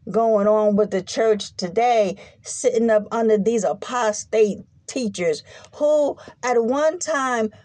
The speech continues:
could have been called by Jesus to pastor over his flock until he returns, but because of greed,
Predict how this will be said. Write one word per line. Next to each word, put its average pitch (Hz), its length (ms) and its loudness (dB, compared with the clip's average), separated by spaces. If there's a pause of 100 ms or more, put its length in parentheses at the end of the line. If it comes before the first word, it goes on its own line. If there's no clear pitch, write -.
(120)
could 320 280 0
have 262 360 0
been 240 380 4
called 240 580 2
by 240 300 2
Jesus 202 720 0 (280)
to 240 280 2 (200)
pastor 254 720 0
over 226 280 4
his 214 280 0
flock 277 720 -6 (420)
until 233 440 4
he 233 200 0
returns, 226 760 0 (220)
but 226 180 0
because 220 380 0
of 196 220 0
greed, 254 760 0